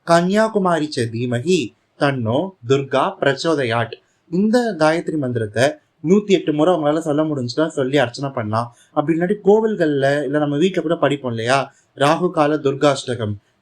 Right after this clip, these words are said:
வாழ்வுமானவள் துர்கா வாக்குமானவள் வாணி நின்றவள் இந்த மண்ணில் வந்தனள். இந்த பாட்டு இருக்கு இல்லையா, இந்த பாட்டை முழுக்க பாராயணம் பண்ணி துர்க்கைக்கு குங்குமம் மற்றும் மலர்களால் அர்ச்சனை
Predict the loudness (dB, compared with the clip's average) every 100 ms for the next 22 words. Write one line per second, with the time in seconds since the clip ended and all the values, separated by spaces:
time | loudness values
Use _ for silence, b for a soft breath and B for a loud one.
0 | 0 2 4 2 2 2 2 0 0 0
1 | -2 0 0 2 0 -2 -4 -2 -2 -2
2 | -2 -2 -6 b _ 2 4 4 0 -2
3 | -2 -2 0 0 -4 -6 -4 -2 -2 -2
4 | 0 0 0 -2 -4 -2 0 -2 -6 b
5 | b 0 4 4 2 -2 -4 -2 0 0
6 | 2 0 0 0 2 2 0 0 0 -2
7 | -4 -6 -4 -4 -6 b b b 2 4
8 | 2 2 -2 -2 -4 -2 -2 -2 -2 -2
9 | 0 0 0 -2 -2 -4 -6 -8